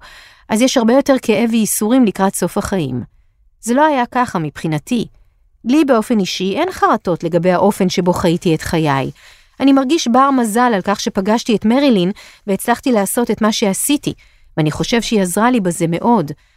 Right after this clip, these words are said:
עזרה לי להשיג את מה שהשגתי. בעבר היו לי חרדות מפני המוות, אבל כיום כבר הרבה פחות.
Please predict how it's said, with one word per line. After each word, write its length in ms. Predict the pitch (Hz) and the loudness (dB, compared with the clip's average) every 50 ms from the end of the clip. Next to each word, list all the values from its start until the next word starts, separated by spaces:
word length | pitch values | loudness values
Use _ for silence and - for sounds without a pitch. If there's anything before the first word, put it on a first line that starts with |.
| _ _ - | _ _ -6
עזרה 260 | 247 226 262 285 339 | -2 -2 0 2 2
לי 100 | 370 349 | 2 2
להשיג 480 | 320 254 226 220 - - - 330 294 285 | 2 2 0 -2 -4 -6 -4 -4 -2 -2
את 120 | 240 - | -2 -2
מה 100 | 214 202 | -2 -2
שהשגתי. 760 | - - 233 220 208 - - - 170 143 - - - - 151 - _ _ _ _ _ _ _ _ _ _ - | -2 0 -2 -2 -2 -2 -2 -2 -2 -2 -4 -8 -16 -20 -20 -20 _ _ _ _ _ _ _ _ _ _ -2
בעבר 400 | 208 220 214 208 208 220 226 247 285 | 0 0 2 2 2 2 2 2 2
היו 140 | 277 240 226 | 2 0 0
לי 120 | 240 233 | 0 0
חרדות 460 | - - 220 214 190 190 185 185 - | 0 0 0 0 0 0 0 0 0
מפני 260 | 220 - - 202 190 | -2 -2 0 0 0
המוות, 440 | 196 196 185 156 143 143 165 170 - | 0 2 2 0 0 0 -2 -2 -2
אבל 180 | 202 175 156 147 - | 0 0 -2 -2 -2
כיום 460 | - 170 160 175 226 269 277 208 185 202 - - - - _ - | -4 -4 0 2 2 2 2 2 0 -4 -8 -12 -20 -20 _ -10
כבר 140 | - 254 262 | -2 0 2
הרבה 300 | 262 262 233 196 175 - | 4 4 4 2 0 -2
פחות. 500 | - 226 - - - 131 - _ - | -2 -4 -6 -4 -6 -6 -8 _ -20